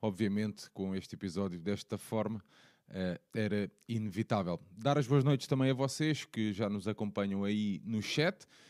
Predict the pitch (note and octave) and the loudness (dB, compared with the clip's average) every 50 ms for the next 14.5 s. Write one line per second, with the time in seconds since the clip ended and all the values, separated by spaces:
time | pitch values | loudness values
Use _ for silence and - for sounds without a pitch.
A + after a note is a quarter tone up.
0 | - - - D#3+ E3+ F3 F3+ D3+ F3 E3+ D#3 F3+ F#3 F3 F#3 F3 - F3 E3 D#3 | -16 -6 -2 2 6 6 6 6 4 4 6 4 4 4 2 0 0 0 0 0
1 | C3+ C#3 D3+ C#3 A2+ C3+ C3+ - - C#3+ C#3+ C3+ C3+ B2 - C3 B2 B2+ A#2+ - | 0 -2 -2 0 2 2 2 2 2 0 2 2 0 2 2 0 0 0 -2 -4
2 | - - - C3 B2 A#2 - D3 C#3+ D3 C#3+ C3+ C3 - - - A2+ G#2+ G2+ G2+ | -6 -2 -2 0 0 0 2 4 4 4 4 0 -4 -4 -2 0 0 0 2 2
3 | G#2+ A2 G#2+ - - - G#2 F#2+ - - A2+ F2+ - - G2 - G#2+ - - C#3+ | 0 0 0 -2 -2 -2 -2 -2 -2 -4 -4 -4 -4 -6 -4 -4 -4 -2 2 4
4 | D3+ E3 E3+ - - - - - - _ - B2 B2 A2+ B2+ B2 A#2+ A#2 A#2 G#2 | 4 4 4 2 -4 -16 -20 -20 -20 _ -4 -2 0 2 2 4 4 4 4 4
5 | B2 A2 G#2+ A2 - - - - A#2 B2 B2+ B2+ C3+ C3 G#2 D#2+ - - C3 B2+ | 2 0 -2 -2 -2 -2 -2 0 2 2 2 2 2 0 -2 -4 -6 -2 0 2
6 | A#2+ G#2+ G#2 G2+ - - A2 A2+ A2+ G2+ F2+ - _ _ - - G2 G#2 G2 - | 2 2 0 -2 -2 -2 -2 0 0 -2 -2 -6 _ _ -16 -10 -8 -8 -6 -4
7 | - G#2+ G2+ A2+ G#2+ G#2 G2+ - - G2+ G2+ G2+ G#2 F2+ G#2 - - A2 G2+ F#2 | -6 -4 -2 0 -2 -2 -2 -2 -2 0 0 0 0 -2 -4 -6 -4 -2 -2 -2
8 | F2 - - A#2+ A2 G#2 F2 A#2 B2+ C#3+ D3+ A#2+ A2+ G2 F2 G2+ F#2+ G#2+ G#2 - | -2 -2 0 0 0 2 2 2 0 0 0 -2 -2 -2 -2 -2 -2 -2 -6 -4
9 | - A#2 G2+ G2+ G2 G2+ - - A2+ F#2+ - - _ _ - _ _ _ _ _ | -2 -2 0 0 0 0 -2 -2 -4 -4 -4 -10 _ _ -20 _ _ _ _ _
10 | - F2+ F2+ B2+ C3+ C3+ C3 B2 A2 - - - A#2+ G#2+ G2+ G2 F#2 G#2+ A2+ A2+ | -8 2 6 6 8 8 8 4 2 -2 0 0 0 0 0 -2 0 2 2 2
11 | G#2 - - - B2+ C3 B2 - - - A#2+ G#2+ - - - G#2+ G#2+ A2 A2 G#2+ | 2 0 0 0 0 0 0 -4 -6 -6 -6 -6 -4 -2 -2 0 0 0 0 0
12 | G#2 G2 G2+ A2+ B2 A2+ A2 G#2+ G#2 G#2 G2+ G#2 G#2 - - G#2+ F#2+ G2+ G2 - | -2 -2 -2 -2 -2 0 -2 -2 -2 -2 0 -2 -4 -4 -4 -6 -4 -4 -4 -4
13 | - - G2+ G2+ G2+ F#2+ G2 G2 - - G#2 F#2 - - G2+ F#2+ G2+ G2+ G2 - | -2 -2 0 0 0 0 -2 -6 -4 -4 -4 -4 -2 -2 -2 -2 -2 -4 -4 -4
14 | - G#2 F#2 - - - - B2+ A#2 A2+ | -6 -8 -8 -8 -10 -4 0 2 2 0